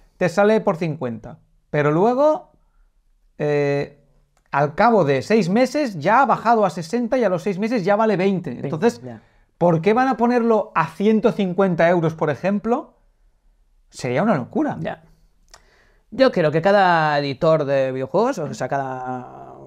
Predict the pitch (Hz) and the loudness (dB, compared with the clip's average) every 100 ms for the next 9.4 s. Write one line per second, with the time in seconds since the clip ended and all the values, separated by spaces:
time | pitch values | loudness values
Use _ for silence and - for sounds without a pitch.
0 | 131 135 156 - 139 147 156 139 139 165 | -12 -6 -6 -6 -6 -8 -8 -6 -2 0
1 | 214 254 175 277 311 208 139 175 175 165 | 2 0 -2 -2 -2 -6 -2 2 0 2
2 | 196 226 175 165 160 160 139 127 120 - | 0 2 0 -2 -2 -2 -4 -6 -10 -10
3 | - - - 135 147 156 202 196 180 175 | -10 -10 -10 -8 -8 -2 0 2 2 0
4 | 156 160 151 156 147 139 139 143 147 143 | 0 -4 -4 -4 -2 0 2 2 0 -2
5 | 139 123 139 127 131 131 151 160 139 131 | -4 -2 0 0 -2 -4 -6 -2 -2 -2
6 | - _ _ - _ 151 170 160 170 160 | -10 _ _ -20 _ -2 0 2 2 2
7 | 160 170 165 160 160 175 170 160 151 160 | 4 2 2 0 0 2 4 4 2 2
8 | 165 151 160 143 151 147 147 139 131 131 | 2 2 0 -2 -2 -2 -2 -2 -2 -4
9 | 127 160 156 131 | -6 -4 -4 -6